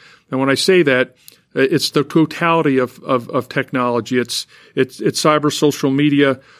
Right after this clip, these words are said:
augmented intelligence, and machine learning. It's autonomous systems. It's, it's, it's genetics. It's electronic warfare and signals intelligence and many, many other things that have to be synthesized, all right, into principles of virtual war,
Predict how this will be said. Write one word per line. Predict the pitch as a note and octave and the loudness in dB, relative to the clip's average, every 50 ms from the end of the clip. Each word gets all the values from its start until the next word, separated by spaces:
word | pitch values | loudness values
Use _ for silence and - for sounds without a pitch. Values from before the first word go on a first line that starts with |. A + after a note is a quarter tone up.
| _ _ _ - | _ _ _ -2
augmented | C#3+ C#3+ D3+ D3 D3+ D3 C#3+ C#3 | 0 0 0 2 0 0 0 -2
intelligence, | C3 - - - C3+ C#3 B2+ B2+ C#3 C3 - - - | -2 0 0 0 2 2 2 0 -2 -2 -4 -4 -4
and | C3 | -2
machine | C3 B2 - - D#3 D3 C#3+ C3+ C3 | -2 -2 -2 0 0 0 2 2 2
learning. | C3 C3+ C3+ C3+ C3+ C3+ | 2 2 2 2 2 0
It's | C3 C3 - - | 0 -2 0 0
autonomous | C3+ B2 - - D#3 D3 C#3+ C#3 C#3 C#3 - - | -2 -2 0 0 0 0 2 2 0 0 0 0
systems. | - - D3 C3 - - C#3 C3 C3 B2 - | 0 0 0 0 0 0 -2 0 0 0 -2
It's, | C#3 B2 - - - | -2 -2 -2 -4 -6
it's, | - C4 E3+ A#2+ - - - | -4 -4 -4 -2 -4 -6 -10
it's | - A3+ F#3 C3 - - | -6 -4 -4 -4 -4 -6
genetics. | - - - D3 C#3 C3+ C3+ C3+ C3+ C3+ C3 - - - - _ _ _ _ _ _ _ _ _ _ _ _ - | -6 -2 0 0 2 2 2 2 2 2 0 -2 -4 -8 -8 _ _ _ _ _ _ _ _ _ _ _ _ -4
It's | D#3 - | -2 2
electronic | - E3+ E3 D#3+ - - E3+ D#3 D3+ C#3+ - | 2 2 2 2 2 2 2 2 2 2 2
warfare | D3 C#3+ C#3+ C#3 - D3 | 2 2 2 2 2 0
and | C#3 C3 | 0 0
signals | - - D3+ C#3 D3+ C3+ - | 0 0 0 0 0 -2 -2
intelligence | D3 B2 - D3 C#3+ C#3 C3 C3+ B2 - | -4 -2 0 0 0 0 0 -2 -2 -2
and | C#3+ C3+ D3 E3 | 0 0 2 2
many, | G3+ G#3+ G3+ F#3+ | 4 4 4 2
many | F3 E3+ E3+ D#3+ D#3+ D3+ D3+ | 2 2 2 0 2 2 2
other | D3 C#3 D3 C3+ | 2 2 0 0
things | - - D3+ C#3 B2+ A#2 A2+ - - - - - C3+ | 0 -2 -2 0 0 -2 -4 -6 -6 -6 -6 -4 -2
that | B2 C#3 C3 G#2+ | 0 -2 0 0
have | C#3+ E3 E3 D#3+ - | 0 0 0 0 0
to | D3+ | -2
be | C3+ D3+ C#3+ | 0 0 0
synthesized, | - - - F3+ E3+ E3 - E3 C#3+ - - C3+ A#2 A2 A2 A2 A2 G#2+ - - - _ _ _ _ _ _ _ _ _ - | 0 0 0 0 0 0 0 -2 -2 0 0 -2 -2 -2 -6 -8 -10 -10 -10 -12 -12 _ _ _ _ _ _ _ _ _ -4
all | B2+ B2 | 0 0
right, | B2 C3 - - - | 0 0 -2 -4 -4
into | - D#3+ D#3+ D3+ D#3 - D#3+ D3+ C#3 C3+ C3+ C3 - - | 0 0 0 0 0 0 2 2 4 2 2 -2 -4 -4
principles | - F#3 G3 G3 - F#3+ D#3 E3 D#3 C#3 C#3 C3 - - | -2 0 0 0 0 0 2 4 4 4 4 2 -2 -4
of | - - D#3 B2 A#2 | -4 -2 -2 -2 0
virtual | A2+ C3+ C3 B2 - - C3+ A#2+ A#2 | 2 2 2 2 0 -2 -2 -2 -2
war, | A2+ A#2 A#2 A#2 A2+ A2+ A#2+ A#2+ | -2 -2 -2 -2 -2 -4 -4 -8